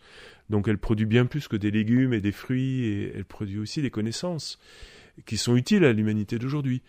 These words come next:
Donc c'est, je dirais quelque part, euh, on est heureux avec Perrine de, de, de tout ça.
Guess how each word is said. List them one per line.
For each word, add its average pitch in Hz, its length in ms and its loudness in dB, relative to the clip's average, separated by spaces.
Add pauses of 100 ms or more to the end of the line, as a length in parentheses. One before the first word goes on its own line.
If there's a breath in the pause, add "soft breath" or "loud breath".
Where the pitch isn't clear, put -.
(320 loud breath)
Donc 107 260 2
c'est, 101 540 0
je 90 60 -8
dirais 110 180 0
quelque 107 240 -2
part, 131 320 0
euh, 98 200 -2 (760)
on 98 120 -2
est 104 60 2
heureux 160 260 6
avec 147 160 0
Perrine 107 280 0
de, 98 180 -4
de, 98 240 -8
de 98 140 -6
tout 98 160 -10
ça. 92 220 -8